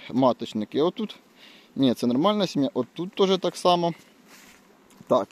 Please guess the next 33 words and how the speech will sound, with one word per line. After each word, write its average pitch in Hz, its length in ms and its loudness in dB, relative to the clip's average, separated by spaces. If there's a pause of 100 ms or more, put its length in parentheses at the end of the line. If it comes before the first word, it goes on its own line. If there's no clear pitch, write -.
і - 40 -10
десь 185 220 0
я 139 60 2
ще - 180 -4
робив, 110 260 -6
ось 147 140 -2
тут. - 240 -20 (640)
Да. 117 280 2 (220)
І 185 100 0
от 190 160 2
ми 165 100 -2
бачимо, 120 420 0
що - 120 -8
люток 151 320 -2
в - 20 -4
іншу 120 220 -4
сторону. 226 460 0 (920)
Матки 160 360 2
облетяться. 170 640 0
Якщо 156 340 2
не 156 160 4
облетяться 143 440 0
матки, 131 300 2
ми 131 120 2
просто 127 300 -2
перегородку 127 640 0
вбираємо, 123 460 4
об'єднуємо 120 720 0
і 131 240 2 (180)
дамо 127 360 2
з 117 80 -4
нуклеуса 127 640 2
матку, 196 500 -2